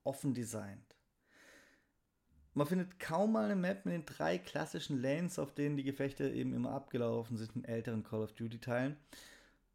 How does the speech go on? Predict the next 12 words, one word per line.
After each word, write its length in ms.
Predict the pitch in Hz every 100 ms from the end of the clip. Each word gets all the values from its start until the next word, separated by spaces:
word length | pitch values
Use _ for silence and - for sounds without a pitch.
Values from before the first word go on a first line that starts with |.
| -
Das 200 | 131 123
muss 280 | 156 185 170
nicht 180 | 151
schlecht 320 | - 139 180 -
sein. 400 | 208 220 247 240 - _ _ _ _ _ _
Fans 420 | - 147 165 196 -
der 120 | 143
klassischen 520 | - 139 147 147 143
Teile 380 | - 120 127 131 - _ -
dürften 440 | 151 208 - -
in 180 | 202 165
Vanguard 420 | 151 151 156 -